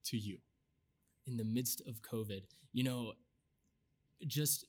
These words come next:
Speaker 2: just tying this into what you were saying earlier, and then I'll bring it right back. You know, you know, in our podcast, I always go down rabbit holes, but
Speaker 1: Yeah.
Speaker 2: this is gonna be a fast one.
Speaker 1: <laughs>
Speaker 2: You know, <sighs> oh, I lost my train of thought.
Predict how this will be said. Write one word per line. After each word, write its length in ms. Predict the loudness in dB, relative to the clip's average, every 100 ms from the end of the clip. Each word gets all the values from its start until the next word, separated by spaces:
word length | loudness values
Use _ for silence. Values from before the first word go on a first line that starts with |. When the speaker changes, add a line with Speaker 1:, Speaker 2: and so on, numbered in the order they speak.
| -2
Speaker 2:
just 320 | 2 4 2
tying 320 | 0 2 4
this 140 | 4 4
into 220 | 2 2
what 160 | 0 0
you 100 | 0
were 60 |
saying 260 | 0 0 0
earlier, 280 | 0 0 0
and 100 | -2
then 60 | -2
I'll 80 | 0
bring 180 | 0 0
it 80 |
right 160 | -2 -4
back. 220 | -4 -4
You 120 | 0 2
know, 180 | 2 2
you 140 | 2
know, 120 | 4
in 60 | 2
our 80 | 2
podcast, 420 | 0 0 0 0
I 40 |
always 120 | 0
go 120 | 0 -2
down 180 | -2
rabbit 260 | -2 -4 -6
holes, 200 | -12 -4
but 80 | 2
Speaker 1:
Yeah. 60 | 2
Speaker 2:
this 80 | 4
is 80 |
gonna 140 | 4 4
be 100 | 4
a 60 |
fast 340 | 6 8 8 6
one. 160 | 6 4
Speaker 1:
<laughs> 40 | 2 -2 -8 -10 -20 _ _ _ _ _ _ _ _
Speaker 2:
You 120 | 4 4
know, 260 | 4 2 -2 -10 -6
<sighs> 1200 | -4 -4 -10 -16 -20 -20 _ _ _ _ _ -2
oh, 200 | 0 2
I 60 | 2
lost 260 | 2 2
my 60 | 2
train 220 | 0 0
of 80 | 0
thought. 200 | -2